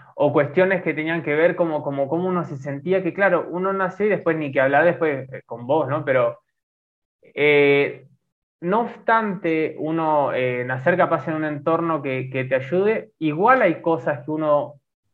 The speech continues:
tuvo que ir naturalizando, igual peleando para, para dejar de que sea tabú. Por ejemplo, esa cuestión de, de no hablar de sexo o en, o en los colegios, o en la, me parece que, que justamente que, eh, en, en algo que es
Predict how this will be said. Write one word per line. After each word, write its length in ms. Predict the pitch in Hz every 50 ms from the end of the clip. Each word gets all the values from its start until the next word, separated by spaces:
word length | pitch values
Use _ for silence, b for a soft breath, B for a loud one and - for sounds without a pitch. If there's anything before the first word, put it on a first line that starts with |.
| _ _ _ _ _
tuvo 280 | _ 170 160 165 170 165
que 160 | 165 147 139
ir 340 | 143 147 160 165 165 170 - _ _ _ _ _ _ _ _
naturalizando, 1000 | - 139 131 135 131 139 135 131 131 131 131 - - 175 180 185 185 180 175 175
igual 540 | 165 131 131 139 135 135 143 156 170 175 175
peleando 540 | - 156 147 147 156 165 170 185 185 180 160
para, 360 | - 139 139 139 131 131 131 131
para 160 | 131 131 131
dejar 380 | 131 131 131 - 160 170 170
de 120 | 170 160 135
que 180 | 139 131 127
sea 220 | 131 131 151 147 123
tabú. 380 | 123 123 139 160 175 175 165
Por 120 | - 143 135
ejemplo, 260 | - 202 208 202 196
esa 160 | 180 196 185
cuestión 280 | 180 170 175 - 190 190
de, 220 | 190 175 - b b b b b b b b _
de 140 | - 139 135
no 100 | 147 160
hablar 340 | 165 165 160 160 160 160 151
de 120 | 151 143
sexo 520 | 131 - - 170 175 170 - - - 165 151
o 400 | 143 139 131 127 127 123 127 127
en, 280 | 127 127 123 127 123 -
o 160 | - 131 127
en 140 | 123 123 123
los 340 | 127 123 123 120 117 117 -
colegios, 840 | - 131 127 170 220 233 214 190 170 147 131 131 131 139 131 127 127 117
o 100 | 123 127
en 80 | 127 127
la, 320 | 127 123 123 123 120 120 120
me 120 | 123 117
parece 360 | - 139 180 214 - 220 196
que, 460 | - 147 135 131 127 123 120 117 117 - - _ _ _ _ _ _ _ _
que 200 | - 175 170 -
justamente 680 | - 170 - - 226 226 226 220 220 233 233 214 208 190
que, 120 | 185 196
eh, 340 | 190 - - - 117 127 - -
en, 200 | 143 147 147 147
en 140 | - 147 151
algo 320 | 160 180 202 214 202 175 156
que 240 | 160 156 165 180
es 220 | 190 190 185 -